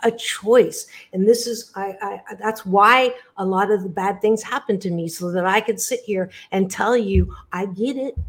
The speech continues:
I marinated in that. I would, I was a happy drunk, and then I was a very sad drunk, and I would just cry. And one more time, how could a mom do that? How could she do that to me?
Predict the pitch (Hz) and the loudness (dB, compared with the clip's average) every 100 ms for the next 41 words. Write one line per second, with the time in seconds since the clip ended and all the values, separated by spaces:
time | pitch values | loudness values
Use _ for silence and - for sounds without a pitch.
0 | - - _ _ _ 175 202 233 208 175 | -12 -20 _ _ _ -4 4 4 4 2
1 | 190 226 247 254 233 220 214 202 202 196 | 4 6 6 8 6 6 6 4 4 2
2 | 196 247 - 180 196 190 185 - _ - | 0 -2 -6 -10 -8 -8 -10 -16 _ -14
3 | 180 185 - 208 214 226 185 208 226 269 | -12 -12 -6 -4 -4 -8 -8 -2 0 -2
4 | - - 185 202 202 190 196 202 202 214 | -8 -6 -4 -2 -2 -2 -2 -2 0 0
5 | 226 233 240 226 180 170 156 _ 196 185 | 0 -2 -4 -4 -6 -10 -10 _ -4 -2
6 | 175 175 180 160 202 190 - _ 185 - | -2 -4 -8 -8 -12 -10 -14 _ _ -20
7 | - 185 196 208 190 180 196 220 233 240 | -10 -4 0 0 0 0 2 4 4 2
8 | 269 262 170 - - _ 190 190 247 214 | 0 0 -2 -8 -20 _ -8 -2 4 4
9 | 214 208 214 208 220 190 170 - - 190 | 4 2 2 0 -2 -4 -8 -10 -10 -8
10 | 214 240 - 220 202 214 196 175 - 170 | -6 -8 -10 -12 -10 -10 -8 -10 -10 -12
11 | 160 | -12